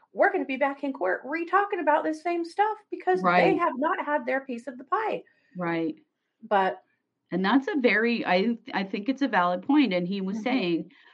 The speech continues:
Speaker 2: "We are trying to prevent appeals
Speaker 1: Mm-hmm.
Speaker 2: by not moving forward until she is com-, competent to stand trial."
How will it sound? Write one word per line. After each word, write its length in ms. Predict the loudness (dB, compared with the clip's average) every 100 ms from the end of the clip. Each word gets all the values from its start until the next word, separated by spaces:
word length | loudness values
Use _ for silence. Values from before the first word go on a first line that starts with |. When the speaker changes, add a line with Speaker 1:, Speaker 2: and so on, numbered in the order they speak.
| _
Speaker 2:
"We 160 | -4 -2
are 140 | -2
trying 500 | -4 -2 -2 0 -4 -4
to 140 | -6
prevent 720 | -6 -8 -6 -2 0 0 -2 _ -12
appeals 960 | -12 -6 -2 -2 -4 -8 -12 -18 -20 _ _
Speaker 1:
Mm-hmm. 300 | -14 -10 -10 -12 _ _
Speaker 2:
by 160 | -2 -2 2
not 260 | 2 4
moving 300 | 0 0 -2
forward 360 | 0 0 0 -2
until 420 | -2 -4 -2 -2
she 440 | -4 -10 -8 -6 -6
is 420 | -4 -4 -6 -8
com-, 340 | -4 -2 -2 _ _
competent 520 | -4 -4 -4 -6 -8
to 100 | -8
stand 260 | -8 -6 -4
trial." 280 | 0 0